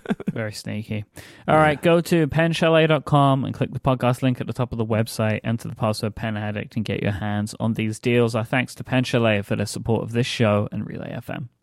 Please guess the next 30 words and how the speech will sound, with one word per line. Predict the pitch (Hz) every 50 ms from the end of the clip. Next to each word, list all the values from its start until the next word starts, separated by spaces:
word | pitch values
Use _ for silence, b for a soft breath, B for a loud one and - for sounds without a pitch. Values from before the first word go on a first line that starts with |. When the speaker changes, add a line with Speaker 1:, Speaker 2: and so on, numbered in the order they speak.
| _ _ _ _ _ _ _ _ _ _ _ - - - -
Speaker 1:
All | 110
right, | 110 101 98 95 92 -
speaking | - - - 127 127 123 113 101
of | 92 87
Ron | 92 90 92 92 90
and | 87 85
some | - 90
things | 85 95 90 90 -
he | - 92
might | 92 82 82 -
have | 80 80 -
coming | - - 82 78 73 82
up, | 90 85 - - B B B B B B B B _
Platinum | - - 147 - - - 123 104
Curidas | - - 117 110 101 90 76 65 69 - -
hype. | - 85 78 65 - - -
Mike, | - 95 95 92 90 85 - - - 120
do | - 107
you | 110 120
Speaker 2:
Yep. | 143 165
Speaker 1:
recall | 139 - - 117 110 107 113 117 117 113 120 120
a | - - 98
pen | - 120 110 107 107
this | 101 104 98 -
hyped | - - 104 107 110 - _ - B B B B - -
in | 104 104 104 101 101 98 -
our | 101 104 107
little | 110 110 110 110 107
world? | 104 104 104 101 110 117 113 95
Like, | 107 110 107